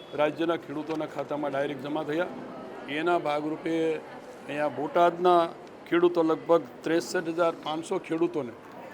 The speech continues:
એમના ખાતામાં પણ તેર પોઇન્ટ એક્યાસી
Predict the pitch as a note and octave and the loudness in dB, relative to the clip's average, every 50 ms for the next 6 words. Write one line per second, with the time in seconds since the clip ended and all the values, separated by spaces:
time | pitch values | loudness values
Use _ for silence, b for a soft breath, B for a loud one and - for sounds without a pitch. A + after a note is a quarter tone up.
0 | - - C#3+ D3 D#3+ F3 F3+ E3+ E3+ - D#3 D3+ D3+ D#3+ D#3 D#3 D#3 D3 - D#3 | -12 -6 -2 0 2 4 6 4 4 4 0 -2 0 0 -2 0 -2 -2 0 0
1 | D#3 D#3 E3 - - - - - - - - E3+ F3 F3+ F3 - - F3 F3 F3 | 0 0 -2 -4 -10 -16 -18 -18 -16 -4 0 0 2 2 0 -2 -2 0 0 0
2 | E3+ - - D#3 D3+ - - - F3 F3+ F3 - F#3+ F3+ | 0 -4 -6 -10 -10 -6 -4 -2 -2 -2 -2 -4 -6 -6